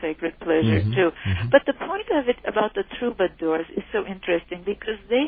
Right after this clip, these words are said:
Speaker 1: introduce a concept, uh, gentleman, which is so completely alien
Speaker 2: Yes.
Speaker 1: to the dominator construction of masculinity.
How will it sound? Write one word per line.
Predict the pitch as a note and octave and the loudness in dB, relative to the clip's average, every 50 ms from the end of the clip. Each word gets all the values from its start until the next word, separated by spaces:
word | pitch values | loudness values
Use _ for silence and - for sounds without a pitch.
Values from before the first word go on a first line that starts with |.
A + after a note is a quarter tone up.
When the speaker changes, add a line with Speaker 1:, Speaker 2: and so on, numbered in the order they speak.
| F4+ F#4 | -4 -8
Speaker 1:
introduce | F4+ F#4 - - A#3 G3 G3 G3+ G#3 A3 G#3+ - | -12 -12 -12 -12 -12 -12 -10 -6 -6 -6 -4 -6
a | A3 - - | -8 -8 -4
concept, | - G3+ F3 E3 D#3+ - - F#3+ - - - - - - - - - - - - - - | -4 -2 -2 -2 -6 -6 -6 -6 -6 -6 -16 -20 -20 -20 -20 -20 -20 -20 -20 -20 -14 -10
uh, | G3+ G3 - F#3+ E3 - | -8 -8 -8 -10 -2 0
gentleman, | A3 A3+ A#3 B3 - - D#3+ - - D#3 D#3 D3+ C#3+ C#3 - - - - - - - - - - - - - | 2 2 2 -2 -6 -6 -6 -6 -6 -8 -8 -6 -6 -6 -6 -8 -10 -12 -16 -20 -20 -20 -20 -20 -20 -12 -10
which | G3+ G3+ - - | -10 -6 -2 -2
is | G#3+ G3 - - - | -2 -2 -2 4 8
so | B3 A#3+ B3+ C4 C#4+ | 8 8 10 8 4
completely | C#4+ - - C#4+ - - - - A#3+ A#3+ A#3 - - - A3+ A3+ G#3 - - | 2 -2 -12 -16 -16 -18 -16 -12 -12 -12 -12 -12 -16 -10 -10 -10 -10 -8 -4
alien | G#3 A3+ A3+ A3 F#3 D#3 C#3 - - - - | -2 0 0 0 0 -2 -6 -6 -10 -8 -2
Speaker 2:
Yes. | - F#2+ G2+ G#2+ A2+ G#2 - - - - | 0 2 2 2 0 -2 -6 -12 -14 -8
Speaker 1:
to | A3 G#3 G3+ G3 F3 | -2 0 0 0 0
the | F3+ G3 G3+ G3 F3+ | 0 -2 -2 -2 0
dominator | G3 F#3+ G3 G3 G#3+ G#3+ G3+ G#3 G3+ F#3+ G3 G3+ | 0 0 0 0 -2 -4 -2 -2 0 0 -2 -2
construction | - - F#3+ F3+ - - - - G3 G3 - - - - E3+ - | -2 -8 -12 -12 -12 -16 -4 -2 -2 -2 -2 -6 -12 -14 -12 -12
of | E3 E3 | -12 -12
masculinity. | E3 E3 D#3 D#3 D#3+ - - - - D#3+ D#3 D3 - - - - - - - - - - - - - | -10 -6 -6 -6 -6 -6 -8 -6 -4 -4 -4 -4 -4 -6 -6 -8 -10 -10 -12 -12 -12 -10 -10 -10 -12